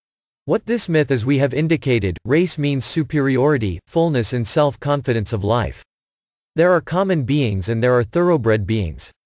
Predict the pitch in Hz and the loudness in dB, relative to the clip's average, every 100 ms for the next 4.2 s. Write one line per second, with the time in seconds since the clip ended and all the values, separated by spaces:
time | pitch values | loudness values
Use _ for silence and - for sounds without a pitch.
0 | _ _ 127 208 - 220 190 160 180 175 | _ _ -2 -2 0 0 0 0 0 0
1 | 165 139 - 135 123 - 127 113 107 120 | 2 -2 0 0 0 0 2 2 2 -2
2 | 107 - 175 175 120 139 160 123 - 143 | -2 -2 -2 -2 -2 0 0 0 -2 0
3 | 135 117 117 123 110 - 143 - 104 92 | 2 0 0 0 0 -2 -2 -2 -4 -4
4 | 69 | -8